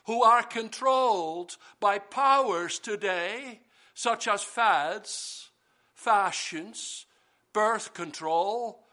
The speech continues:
sex, pornography, alcohol,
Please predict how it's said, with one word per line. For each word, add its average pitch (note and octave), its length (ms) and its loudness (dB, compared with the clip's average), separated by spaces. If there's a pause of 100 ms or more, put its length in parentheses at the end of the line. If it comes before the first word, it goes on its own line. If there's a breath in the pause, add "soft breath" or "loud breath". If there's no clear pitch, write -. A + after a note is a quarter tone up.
(220 soft breath)
sex, - 840 -6
pornography, A3 1000 0
alcohol, A3 880 0